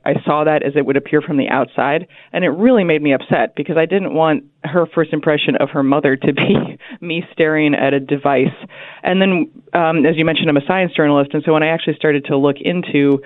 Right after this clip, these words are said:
what was going on there, I realized maybe part of my discomfort is 'cause I remembered this thing called the still face experiment, which is this thing where researchers had a parent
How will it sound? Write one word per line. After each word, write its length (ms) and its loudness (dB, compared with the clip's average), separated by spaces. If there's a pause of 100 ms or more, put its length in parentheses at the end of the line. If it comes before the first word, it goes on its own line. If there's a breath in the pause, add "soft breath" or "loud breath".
(160 loud breath)
what 120 2
was 120 2
going 220 2
on 140 2
there, 180 2
I 60 2
realized 340 2
maybe 300 0
part 180 0
of 80 -2
my 80 2
discomfort 520 -2
is 100 -2
'cause 160 -6
I 40 2
remembered 440 2
this 200 0
thing 160 2
called 200 0
the 100 0 (140)
still 300 2 (120)
face 240 -2 (140)
experiment, 580 -2 (320 loud breath)
which 160 0
is 120 0
this 180 0
thing 160 2
where 100 2
researchers 540 0
had 280 0 (500 loud breath)
a 100 0
parent 440 -2